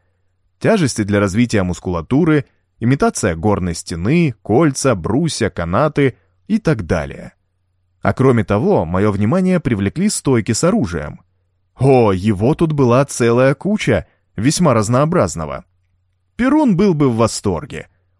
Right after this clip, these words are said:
Ему лишь бы повоевать. Драки, пирушки, бабы и так по кругу. Никакого творческого начала, воображения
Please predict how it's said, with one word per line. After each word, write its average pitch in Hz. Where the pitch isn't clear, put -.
Ему 190
лишь 143
бы 117
повоевать. 120
Драки, 185
пирушки, 117
бабы 151
и 285
так -
по 107
кругу. 85
Никакого 135
творческого 135
начала, 92
воображения 117